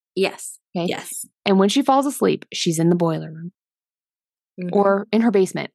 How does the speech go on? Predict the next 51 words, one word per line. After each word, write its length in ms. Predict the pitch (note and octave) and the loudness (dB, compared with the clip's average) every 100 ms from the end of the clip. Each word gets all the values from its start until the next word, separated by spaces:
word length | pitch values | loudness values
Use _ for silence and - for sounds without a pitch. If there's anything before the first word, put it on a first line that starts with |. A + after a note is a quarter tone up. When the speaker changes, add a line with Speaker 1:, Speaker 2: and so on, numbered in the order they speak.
| - | -4
Speaker 2:
or 60 | G3 | 0
something. 420 | G3 F3 E3+ F#3 _ _ _ _ - | 2 0 -4 -8 _ _ _ _ -8
But 100 | - | -2
any, 240 | - B3+ A3+ | 0 0 0
wherever 400 | G3+ A3+ B3+ F#4 F#4+ | 0 2 4 2 0
she 140 | C#4+ | -2
is, 380 | - G#3 D#3 - _ _ - | -2 -2 -2 -6 _ _ 0
there 180 | B3 | 2
is 140 | F4 D#4 | 2 2
Speaker 1:
Yeah. 80 | B3+ | -2
Speaker 2:
a 80 | - | -2
ridiculous 1000 | G#3+ B3+ G3+ G3+ C4 - E4+ F#4+ G4+ - - G3+ | -4 -2 -2 0 0 2 2 4 2 0 -6 -2
dog 500 | G#3+ G#3 A3+ A#3 G#3+ | 2 4 4 0 -8
poker 420 | - A3 G#3 F#3 | -4 -4 0 -2
painting 600 | E3+ D#3 D3 D3 C3+ E3+ - _ _ _ - | -2 -4 -4 -6 -6 -8 -10 _ _ _ 0
in 140 | F3+ | 2
the 60 | F3+ | 4
basement 440 | E3 D#3 - - - | 2 0 -4 -10 -6
where 120 | F3+ E3+ | -2 -2
she 120 | D#3+ | 0
Speaker 1:
<laughs> 0 | |
Speaker 2:
goes. 120 | - | 0
Speaker 1:
There 100 | - | 0
is. 540 | - - A#4 C5+ - - | 0 -4 -8 -10 -12 -6
Speaker 2:
Did 140 | C4 A#3+ | -4 0
you 100 | D4+ | 2
guys 280 | E4 G4+ G#4 | 2 2 2
notice 280 | G#4 F#4+ - | 2 2 2
that 100 | A#3 | 2
Speaker 3:
I 40 | |
Speaker 2:
one? 80 | - | 2
Speaker 3:
don't 180 | E4 D4 | 0 -2
think 180 | E4 - | 0 2
I 100 | E4 | 4
Speaker 2:
I 40 | |
didn't, 160 | G#4+ A#4 F4 | 2 0 -4
Speaker 3:
noticed 220 | - - | -10 -8
that 100 | C4+ | 0
Speaker 2:
I 140 | B3 F4+ | 2 2
didn't 240 | A4+ A4+ | 2 2
notice 260 | F#4 F4 D4 | 2 2 -2
Speaker 3:
one. 60 | |
Speaker 2:
the 80 | D4 | -6
cat 280 | - C#4+ C#4 | -2 0 2
on 120 | C4 | 2
the 60 | A#3+ | 0
trolley, 300 | - A#3+ G#3+ | 0 2 2
which, 300 | F#3+ C#4 - | 0 -4 0
by 140 | D4+ D4 | 0 0
the 100 | C4 | 0
way, 200 | C4 | 0